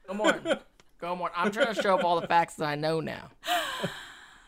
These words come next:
Speaker 2: And you know so many. You know so many. Gene, oh my gosh, what a priceless and wonderful addition to this monumental episode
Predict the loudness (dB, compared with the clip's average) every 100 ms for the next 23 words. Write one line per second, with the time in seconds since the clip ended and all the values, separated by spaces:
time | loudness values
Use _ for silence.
0 | -20 _ _ -2 0 0 0 0 -2 -6
1 | -6 -6 -8 -10 -8 -8 -6 -6 -8 -2
2 | 2 2 0 -6 2 4 4 4 2 2
3 | 0 -10 -12 0 2 2 -2 -6 -14 -2
4 | 0 0 0 -2 -2 -2 -4 -2 -2 -2
5 | -4 -4 -4 -4 -4 -2 -2 -2 -4 -8
6 | -10 -4 -2 -2 -4 -10 _ -6 -2 0
7 | 2 0 0 -2 -2 -4 -4 -4 -6 -6
8 | -6 -4 -4 -4 -8